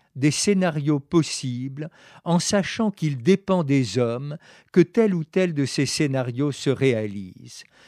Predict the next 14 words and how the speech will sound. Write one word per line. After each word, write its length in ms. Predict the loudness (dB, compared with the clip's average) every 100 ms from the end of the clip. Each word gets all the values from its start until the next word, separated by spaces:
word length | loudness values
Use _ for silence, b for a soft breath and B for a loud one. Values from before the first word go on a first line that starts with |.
| b
Mais, 220 | 4 6 4
précise-t-il, 1160 | 4 0 2 -2 -2 -4 -4 -4 -4 -6 -10 b b b b
quand 160 | 2 6
le 120 | 6
cours 300 | 4 0 0
régulier 640 | 4 4 4 2 2 0 2
des 280 | 2 4
événements 640 | 2 2 0 0 0 -2 -6 _ _ b b
a 140 | 2 4
réuni 640 | 6 6 4 4 2 0 -6
toutes 240 | -10 0
les 100 | 2
circonstances 840 | 2 0 -2 -2 -4 -2 -2 -2 -2
requises 920 | 2 2 2 -2 -2 -2 -6 -10